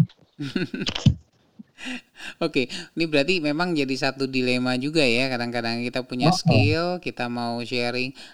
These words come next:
Speaker 1: Eh, kalau, eh, dilihat ini, karena tadi, eee, balik ke statement awal, perusahaan mungkin kurang welcome dengan notifikasi yang
Speaker 2: Mhm.
Speaker 1: diberikan, kemudian itu berujung kepada,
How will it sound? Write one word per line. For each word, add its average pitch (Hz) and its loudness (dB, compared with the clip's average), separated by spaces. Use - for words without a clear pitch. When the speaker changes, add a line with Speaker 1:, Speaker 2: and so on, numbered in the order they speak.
Speaker 1:
Eh, - -4
kalau, - -2
eh, - -2
dilihat 180 -2
ini, 202 -2
karena 170 -4
tadi, 165 -2
eee, 139 -6
balik 127 -4
ke 135 -4
statement 131 -6
awal, 139 -2
perusahaan 123 -2
mungkin 131 -6
kurang 120 -4
welcome 143 -4
dengan 113 -6
notifikasi 113 -6
yang 113 -6
Speaker 2:
Mhm. 113 8
Speaker 1:
diberikan, 135 4
kemudian 117 -4
itu 127 -6
berujung 131 -4
kepada, 120 -4